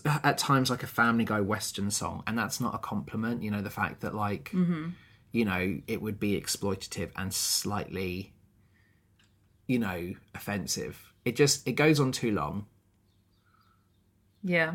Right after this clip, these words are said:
Speaker 1: And the tone of it overall isn't great. Uh, they'd say that Peter plays the drum like a true warrior.
Speaker 2: Sure.
Speaker 1: You know,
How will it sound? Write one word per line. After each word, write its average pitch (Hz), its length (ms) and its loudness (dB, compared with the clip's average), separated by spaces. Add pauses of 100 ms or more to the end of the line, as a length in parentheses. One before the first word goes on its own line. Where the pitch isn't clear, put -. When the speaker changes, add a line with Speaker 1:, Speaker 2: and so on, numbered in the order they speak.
Speaker 1:
And 113 160 0
the 110 40 -2
tone 117 360 2
of 110 140 -2
it 104 100 0
overall 104 400 -2
isn't 101 300 -4
great. - 580 -8 (2000)
Uh, 127 120 6
they'd 131 220 8
say 127 220 10
that 110 160 0
Peter - 240 0
plays 107 300 0
the 107 80 -2
drum 101 240 4
like 95 180 -2
a 95 40 -6
true 92 260 -2
warrior. 131 840 4 (720)
Speaker 2:
Sure. 185 680 2
Speaker 1:
You - 120 -2
know, 175 280 -2